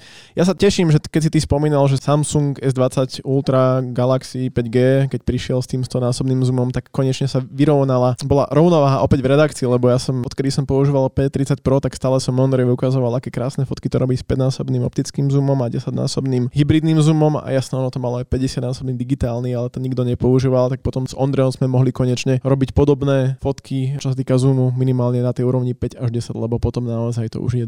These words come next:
do, do šumu. Mišo, ty si spomínal to klonovanie. To mi ináč trošku pripomenulo, ako ste to tak fascinovane popisovali, že aká úžasná funkcia, ako ste sa tým vyhrali. Mne to fakt pripomína, keď prišiel, tuším, prvý iPhone X a všetci sme si robili tie emoji, hej, tie hovienka rozprávajúce, akože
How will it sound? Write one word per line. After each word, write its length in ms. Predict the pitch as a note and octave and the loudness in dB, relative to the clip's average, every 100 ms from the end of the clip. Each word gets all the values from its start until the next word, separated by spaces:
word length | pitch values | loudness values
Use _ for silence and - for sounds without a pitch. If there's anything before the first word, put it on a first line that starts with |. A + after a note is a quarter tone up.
| A#2 | -4
do, 20 | |
do 160 | - B2+ | -2 0
šumu. 320 | - B2 A2 - | 0 -2 -4 -4
Mišo, 160 | D#3 | -2
ty 80 | D#3 | 0
si 160 | D3+ C3+ | 0 0
spomínal 320 | C#3+ D3+ D3 | 0 2 0
to 80 | D3+ | 0
klonovanie. 560 | C3 C3+ C#3 C3+ C#3+ | 0 2 2 2 0
To 80 | D3+ | 2
mi 80 | F3 | 2
ináč 240 | E3+ D#3 | 2 0
trošku 320 | - D#3 - D3 | 0 -2 0 0
pripomenulo, 720 | D3 E3 D3 C#3+ C#3 C3+ B2+ | 0 0 0 2 4 4 2
ako 160 | B2+ | -2
ste 160 | C#3+ C#3 | -2 -2
to 80 | C#3 | -4
tak 160 | C#3 - | -4 -6
fascinovane 880 | - C3 C3 - C#3+ C#3 C3+ C3 B2+ | -6 -4 -4 0 2 2 2 2 0
popisovali, 560 | - - - C3 B2+ B2 | 0 0 -2 -2 -2 -2
že 160 | B2 | -4
aká 80 | - | -4
úžasná 400 | C3 C3+ C3 C3 | -4 -4 -2 -4
funkcia, 400 | - C3+ C3 B2+ | -2 -4 -2 -6
ako 80 | - | -8
ste 160 | - | -12
sa 160 | - C#3+ | -6 -2
tým 160 | C#3+ C3 | 0 2
vyhrali. 320 | B2+ B2 C3+ | 2 2 0
Mne 80 | C3 | -2
to 80 | |
fakt 240 | B2+ C#3 - | -4 -6 -6
pripomína, 480 | C3+ C#3 C3+ C3 C3 | -6 -4 -2 -4 -6
keď 160 | - | -8
prišiel, 240 | - - B2+ | -8 -6 -6
tuším, 320 | - C#3+ B2+ | -4 -2 -2
prvý 240 | C3 B2+ | -2 -4
iPhone 400 | - B2+ D3+ B2 | -2 -2 -2 -2
X 240 | D#3+ - - | -4 -6 -2
a 80 | B2+ | 0
všetci 320 | - C3+ B2+ | 2 0 -2
sme 80 | C3+ | -2
si 160 | B2+ C3 | 0 2
robili 400 | C3 B2+ B2 A#2+ | 4 4 2 2
tie 160 | B2 | 0
emoji, 400 | - C3+ C3 A2 | 2 4 4 2
hej, 240 | A2 A#2 A#2+ | -2 0 2
tie 40 | B2+ | 4
hovienka 320 | C3 C3 A#2 | 2 0 0
rozprávajúce, 800 | A2+ - A#2+ G#2+ A2 A2+ A#2 A2+ | -2 0 -2 0 -2 -4 -4 -6
akože 180 | A#2 | -6